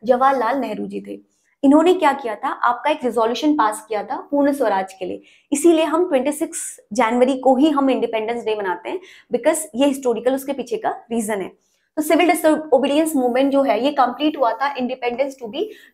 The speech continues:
launched। ये जो है आपका डेडिक-, डिसाइडेड था कि ट्वेंटी सिक्स जनवरी to be observed as the Independence Day, इसीलिए ट्वेंटी सिक्स जनवरी को हमने सोचा था कि हम इंडिपेंडेंस डे मनाएंगे,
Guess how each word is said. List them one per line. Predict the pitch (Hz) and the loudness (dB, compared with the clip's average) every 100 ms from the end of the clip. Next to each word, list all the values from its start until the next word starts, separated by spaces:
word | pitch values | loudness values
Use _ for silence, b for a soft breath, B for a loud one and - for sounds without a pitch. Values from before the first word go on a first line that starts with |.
| 220 | 0
launched। | 208 196 202 - _ _ - | 0 0 -10 -18 _ _ -6
ये | 226 311 | 2 4
जो | 320 | 4
है | 330 302 | 2 4
आपका | 277 277 294 | 2 2 -2
डेडिक-, | 226 214 226 - 208 | 2 0 0 -8 -4
डिसाइडेड | 247 247 226 254 269 | -2 2 4 4 2
था | 262 339 - | 0 -2 -2
कि | 294 | -6
ट्वेंटी | - 262 294 | 2 4 4
सिक्स | 302 294 | -2 0
जनवरी | 226 220 247 285 302 | 4 4 4 2 2
to | |
be | 277 247 | -4 2
observed | 208 196 233 240 | 2 2 -2 0
as | 214 190 | 0 -2
the | 330 B B B 277 | -8 B B B 4
Independence | 294 277 208 190 208 254 | 4 4 2 2 -4 -2
Day, | 294 - - _ | -2 -4 -12 _
इसीलिए | 233 269 277 | -8 -2 0
ट्वेंटी | 262 233 | 0 -2
सिक्स | 262 262 | -4 -4
जनवरी | 220 208 220 233 | -4 -4 -4 -4
को | 240 | -6
हमने | 240 214 214 | -6 -8 -8
सोचा | 214 220 | -10 -10
था | - 240 | -8 -8
कि | 247 | -10
हम | 240 220 | -12 -10
इंडिपेंडेंस | 208 220 220 220 233 214 | -10 -8 -8 -6 -10 -4
डे | 214 | -4
मनाएंगे, | 208 202 208 - | -4 -10 -10 -10